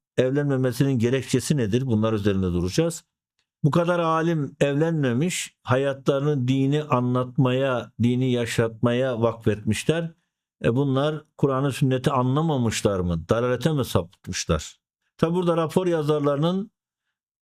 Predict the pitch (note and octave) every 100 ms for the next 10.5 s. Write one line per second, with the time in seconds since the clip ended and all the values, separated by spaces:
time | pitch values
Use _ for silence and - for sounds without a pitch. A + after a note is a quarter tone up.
0 | - D#3+ D#3 E3+ C#3+ - B2+ - B2 C#3
1 | F#3 - C#3 B2 C3+ C#3 D3 C#3+ C#3+ D3
2 | C#3 C#3+ D3+ B2+ A#2+ A#2 D3 F3 A#3 A#3+
3 | _ _ _ _ _ _ _ _ _ _
4 | _ _ _ _ _ _ A#2 C3 - G#3+
5 | A3 G2+ D2 C#2+ - - _ _ _ _
6 | _ _ _ _ _ _ _ _ _ _
7 | _ _ _ D3+ D#3+ D3+ B2+ C3+ C3 C3
8 | D3+ C3 C#3 C3+ B2 A#2+ C3 F3 G3+ _
9 | _ _ - - C#3+ C3+ D3 C#3 B2 C#3+
10 | C3+ C#3+ C3 G2